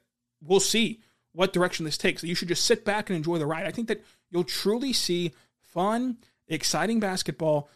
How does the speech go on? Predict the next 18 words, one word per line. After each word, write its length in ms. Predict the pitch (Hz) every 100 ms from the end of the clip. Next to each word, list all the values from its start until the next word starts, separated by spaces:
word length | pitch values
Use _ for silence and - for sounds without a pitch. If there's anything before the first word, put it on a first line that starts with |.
| _
the 160 | 147 143
rest 280 | 135 156 -
of 80 | 156
the 80 |
way. 180 | 143 139 -
I 80 |
can't 260 | 160 220 -
promise 340 | 214 254 269
you 100 | 294
wins 180 | 269 254
and 80 | 220
losses. 340 | 196 190 196
I 80 | 170
can 140 | 160 147
promise 340 | 170 185 190
you 80 | 196
fun, 220 | - 180
exciting. 420 | 151 160 170 185